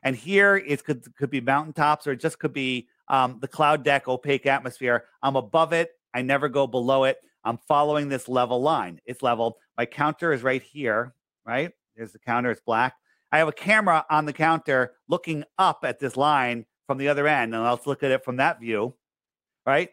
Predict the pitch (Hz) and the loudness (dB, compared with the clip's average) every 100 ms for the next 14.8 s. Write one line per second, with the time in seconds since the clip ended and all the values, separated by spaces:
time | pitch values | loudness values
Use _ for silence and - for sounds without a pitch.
0 | _ 165 175 170 - 220 214 202 - 233 | _ 0 2 2 0 0 0 -2 2 0
1 | 202 160 - 156 151 147 131 160 202 170 | 2 -2 0 0 0 -2 -4 -4 -2 0
2 | 175 156 139 151 160 156 151 160 185 131 | 0 2 0 0 -2 -2 -4 -2 -2 -2
3 | - - 143 127 120 143 123 113 _ _ | -6 -6 -4 -4 -2 0 0 -2 _ _
4 | - 160 156 151 123 156 190 - - 170 | -4 -2 -2 -2 -4 -2 -2 -4 -2 0
5 | 175 190 156 156 156 123 131 123 139 156 | 0 -2 -2 -2 -4 -4 -2 0 2 2
6 | 185 185 - 123 120 147 143 - - _ | -2 -6 -14 _ -4 -4 -4 -14 -20 _
7 | _ - 147 143 131 139 - _ 127 127 | _ -2 -2 -2 -2 -2 -4 _ 0 0
8 | 151 170 190 180 _ _ _ 123 135 139 | 2 0 0 -6 _ _ _ -14 -6 -4
9 | 139 151 151 156 156 151 147 - 175 214 | -2 0 2 4 4 2 0 -2 -2 -2
10 | 165 190 85 - 120 127 147 - _ - | -2 -2 -4 -6 -4 0 -2 -4 _ -4
11 | 143 185 196 170 165 160 151 147 180 147 | -2 0 -2 -2 0 2 2 2 0 0
12 | 117 110 _ _ 147 127 - 135 113 196 | -2 -4 _ _ -6 -6 -10 -10 -2 -2
13 | 190 80 - 104 - 123 135 160 139 135 | -2 -8 -12 -14 -16 -4 0 0 -2 -4
14 | 120 117 110 123 151 165 - - | -4 -4 0 2 2 0 -6 -20